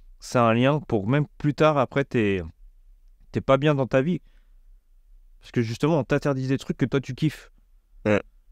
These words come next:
Speaker 1: Bon, après, je dis pas, il y a des trucs, euh, oui, c'est pas bien de faire, tu vois, mais, mais après, ça, euh, tous les trucs comme ça, pa-, par exemple, même, euh,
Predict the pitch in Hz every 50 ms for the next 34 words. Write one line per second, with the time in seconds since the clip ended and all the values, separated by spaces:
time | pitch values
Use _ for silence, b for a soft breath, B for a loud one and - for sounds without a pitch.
0 | - - - _ _ _ - - 107 107 104 - 143 123 98 98 110 98 139 127
1 | 123 120 110 104 101 98 98 95 - - 127 104 - 104 98 95 101 123 131 -
2 | - - - 104 107 123 131 123 107 101 98 87 - 160 147 - - - 120 110
3 | 101 92 90 90 87 87 90 85 - - - - _ _ _ _ - - - -
4 | - - - - 104 101 101 95 - - 147 143 - - - 156 156 143 113 95
5 | 98 - - - - - 160 151 - - 151 131 - 135 117 - - 160 160 143
6 | - 120 101 - - 123 117 123 135 143 - 135 139 139 139 131 120 113 110 110
7 | 107